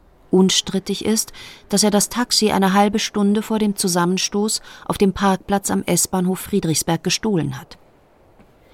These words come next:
Viele Taxifahrer stellen dort in der Nähe des Wandsbeker Marktes ihre Fahrzeuge über Nacht ab. Der Park-and-Ride-Platz ist kostenfrei und nicht bewacht.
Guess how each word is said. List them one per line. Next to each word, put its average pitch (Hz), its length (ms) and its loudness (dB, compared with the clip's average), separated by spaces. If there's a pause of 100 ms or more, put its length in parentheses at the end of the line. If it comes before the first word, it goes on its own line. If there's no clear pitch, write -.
(260)
Viele 220 300 6
Taxifahrer 180 640 -2
stellen 175 360 0
dort 170 300 0
in 165 120 0
der 160 140 -2
Nähe 170 260 0
des 160 200 -6
Wandsbeker 165 560 -2
Marktes 165 580 -2
ihre 170 200 -2
Fahrzeuge 156 600 -2
über 156 220 -2
Nacht 156 340 -6
ab. 185 240 -6 (600)
Der 160 80 2
Park-and-Ride-Platz 160 1000 -2
ist - 200 -6
kostenfrei 156 760 -2
und - 160 -6
nicht 160 220 -4
bewacht. 165 540 -6